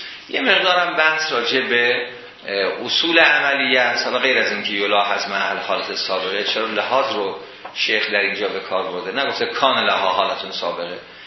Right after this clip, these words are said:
لحاظ حالت سابقه رو مطرح کرده. یه مقدارم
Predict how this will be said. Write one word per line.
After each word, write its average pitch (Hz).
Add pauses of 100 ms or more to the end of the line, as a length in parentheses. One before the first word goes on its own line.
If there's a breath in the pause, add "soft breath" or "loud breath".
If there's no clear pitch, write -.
(320 loud breath)
لحاظ 123
حالت 98
سابقه 92
رو 92
مطرح 92
کرده. 67 (480 loud breath)
یه 175
مقدارم 123